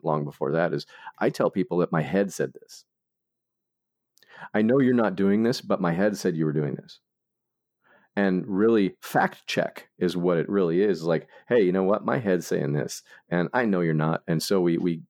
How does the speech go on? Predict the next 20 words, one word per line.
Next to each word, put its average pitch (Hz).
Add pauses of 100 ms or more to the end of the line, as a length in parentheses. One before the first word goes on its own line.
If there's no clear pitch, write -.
(160)
we 90
let 110
them 135
off 101
the 85
hook, - (640)
but 98
then 98 (180)
also 107
admit 85
that 90
I've 85
got 87
this 82
thing 151
going 87
on 82
inside 92
my 73
head. -